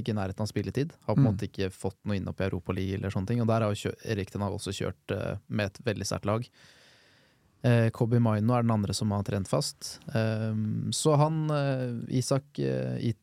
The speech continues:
Speaker 1: utvikler seg bra, gjør det bra. Var nettopp med å slå ut, eh, Frankrike av E M. Var kaptein for, eh, Norge U nitten,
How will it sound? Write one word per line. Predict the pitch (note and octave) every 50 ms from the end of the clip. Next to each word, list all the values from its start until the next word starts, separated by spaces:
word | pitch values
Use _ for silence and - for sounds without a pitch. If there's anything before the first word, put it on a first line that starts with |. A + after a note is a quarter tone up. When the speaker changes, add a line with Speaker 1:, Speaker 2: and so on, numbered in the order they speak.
| -
Speaker 1:
utvikler | C3+ A#2+ G#2 - A#2 G#2 - G#2
seg | A2+ A2 G#2+
bra, | G#2+ G#2+ A2 C#3+ - _ _
gjør | - G#2+ G#2 G2+
det | G2+ G2
bra. | G#2 A2+ C3+ C#3+ - -
Var | A2+ A2+ A2+
nettopp | A2 G#2+ G#2+ G2+ - _ A2+ A2 - -
med | G#2+ G#2 G#2
å | G#2 -
slå | - - G#2+ G2+ G2+
ut, | G#2+ G2+ - _ _ -
eh, | G#2+ G#2
Frankrike | G2 - G#2+ G2+ G2 F#2+ - G2+ G2+ G2 - - - - G#2 G2+ G2+ G2+ G#2+
av | A2+ G#2 G2+ G2+ G2 G2+ G#2+
E | G#2 G2+ G#2 G#2
M. | G2+ B2+ D#3 D#3 - _ C3
Var | A#2 A#2 A2+ A2 A2 A2+ A2+ A2
kaptein | - - - - - G#2 A2 A2 A2 A2+
for, | - - A2 G#2
eh, | A2 G#2+ G#2+
Norge | G#2+ G#2+ G#2+ G2+ G#2
U | G2+ G#2
nitten, | G#2 G2+ - _ A#2+ D3